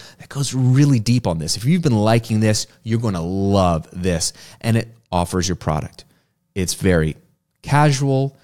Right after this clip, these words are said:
in the sense that it's not high pressure. It's very effortless and natural because it's following the flow of your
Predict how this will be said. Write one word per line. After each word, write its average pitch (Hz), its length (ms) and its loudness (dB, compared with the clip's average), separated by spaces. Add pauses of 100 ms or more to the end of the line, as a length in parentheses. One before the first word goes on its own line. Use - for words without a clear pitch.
(240)
in 107 80 -2
the 104 60 0
sense 101 260 0
that 92 120 -2
it's - 160 -6
not 107 200 -6
high 101 220 -4
pressure. - 460 -4 (600)
It's 101 180 -4
very 95 460 0 (280)
effortless 123 540 0
and 87 180 0
natural 139 600 2
because 98 300 -4
it's - 240 -10
following 101 720 0
the 101 80 0
flow 104 420 0
of 90 100 -2
your 80 200 -4